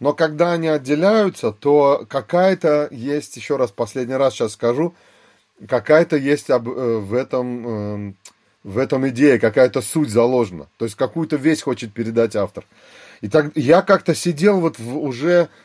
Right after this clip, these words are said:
э, кстати, я этот вопрос себе задал совершенно недаль-, недавно, это было на прошлой неделе. Я сидел, э, то ли обедал, то ли ужинал, и вдруг мне приходит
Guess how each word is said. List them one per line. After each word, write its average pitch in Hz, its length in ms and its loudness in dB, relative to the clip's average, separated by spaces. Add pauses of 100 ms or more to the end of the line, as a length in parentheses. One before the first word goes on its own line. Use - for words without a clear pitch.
(300)
э, 135 260 -2
кстати, 170 360 0
я 165 100 6
этот 160 180 -2
вопрос 190 380 2
себе 160 260 -2
задал 151 380 2
совершенно 156 500 -4
недаль-, 160 360 -2
недавно, 135 580 -4
это 113 240 -2
было 131 220 -6
на 143 120 0
прошлой 135 380 -6
неделе. 156 400 -2 (320)
Я 127 140 2
сидел, 151 460 2 (200)
э, 127 120 -6 (140)
то 151 120 4
ли 156 80 6
обедал, 156 420 4
то 147 160 4
ли 151 60 4
ужинал, 160 500 0
и 92 60 -10
вдруг 113 300 -6
мне 156 120 -8
приходит 156 500 -2